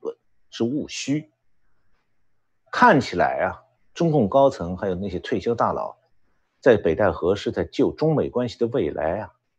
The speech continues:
对它可能的演变在做沙盘推演。毕竟啊，这些大佬过去都经历过中美关系的蜜月的，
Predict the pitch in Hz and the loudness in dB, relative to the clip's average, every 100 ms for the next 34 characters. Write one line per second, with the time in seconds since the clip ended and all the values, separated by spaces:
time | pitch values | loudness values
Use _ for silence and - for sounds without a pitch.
0 | _ _ _ _ _ _ _ 110 101 - | _ _ _ _ _ _ _ 0 0 -4
1 | - 78 73 107 104 71 - 110 85 82 | -4 -4 -4 -6 -6 -8 -8 -8 -6 -8
2 | - 76 - 107 - 78 - 131 - _ | -10 -12 -6 -8 -8 -12 -10 -12 -14 _
3 | _ _ _ _ _ _ _ - 208 226 | _ _ _ _ _ _ _ 2 2 6
4 | 226 101 127 98 123 98 69 60 - 104 | 4 4 2 0 0 0 -2 -6 -4 -4
5 | - 76 78 165 175 151 - 82 113 95 | -2 -10 -6 -2 0 -2 -2 -4 -4 -8
6 | - 95 90 80 82 80 95 - | -6 -8 -8 -10 -10 -8 -8 -10